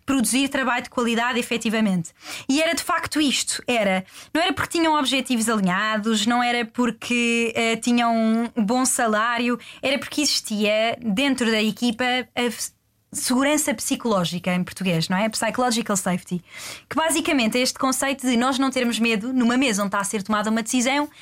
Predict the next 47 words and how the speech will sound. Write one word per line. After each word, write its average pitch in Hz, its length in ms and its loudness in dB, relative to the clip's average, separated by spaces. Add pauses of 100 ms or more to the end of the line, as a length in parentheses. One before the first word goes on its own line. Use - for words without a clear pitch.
(140)
como 269 180 0
a - 20 -2
Sara 226 240 0
dizia, 240 360 2
levantar 262 440 0
a 233 40 0
mão 277 320 0 (400)
e 339 200 2
dizer, 285 320 0
seja 226 320 0
um 262 100 2
líder, 285 320 2
seja 226 300 0
um 262 120 0
par, 294 360 0 (340)
"Olha, 185 420 0
não 240 200 0
concordo, 294 600 0 (480)
porque", 349 500 0 (300)
e 302 140 2
mais, 247 600 0
não 302 180 2
trazer 302 320 0
apenas 220 340 0
um 240 120 2
problema, 269 520 2
mas 285 220 0
trazer 269 320 0
uma 262 140 2
solução. 214 440 -2 (380)
E 294 220 2
este 339 180 0
é 330 60 2
que 330 120 -6
é 302 80 2
o 294 60 0
shift - 460 0
mindset 254 500 0
importante 226 480 0
que - 100 -6
dizias, 202 300 2
como 262 180 0
é 269 60 0
que 269 140 -2
isto - 180 -2
se - 60 -10
faz? 160 420 -2